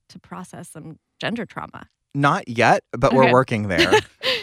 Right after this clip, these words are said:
Speaker 2: Yeah, I mean, the reality, too, of, I think, dating when you're, when you have an unintelligible gender is just that there isn't even a way for people to compute what it means to find you attractive. Because the,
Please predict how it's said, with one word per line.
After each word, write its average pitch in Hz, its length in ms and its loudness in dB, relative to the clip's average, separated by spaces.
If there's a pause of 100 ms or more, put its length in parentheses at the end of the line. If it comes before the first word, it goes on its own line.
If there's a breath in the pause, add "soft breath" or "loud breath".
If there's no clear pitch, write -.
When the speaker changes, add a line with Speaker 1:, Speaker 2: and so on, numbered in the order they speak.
(200 loud breath)
Speaker 2:
Yeah, 160 220 4
I 160 80 2
mean, 165 300 0
the 147 160 2
reality, 143 480 4
too, 123 320 0
of, 101 280 0 (120)
I 98 80 -4
think, 101 260 -6
dating 113 480 0
when 107 160 -2
you're, 98 260 -2
when 104 140 -4
you 101 80 -2
have 98 420 0 (520 soft breath)
an 113 160 -6
unintelligible 98 760 -2
gender 104 580 -4 (180)
is 135 160 0
just 143 240 0
that 135 200 2
there 147 120 4
isn't 151 260 4
even 190 180 2
a 170 80 6
way 127 200 2
for 113 100 -6
people 110 220 -2
to 107 120 -8
compute 113 800 -4 (760)
what 110 220 2
it 110 100 -4
means 98 680 -2
to - 120 -8
find 92 240 -4
you 90 60 -4
attractive. - 680 -8
Because 135 180 -2
the, 160 140 -2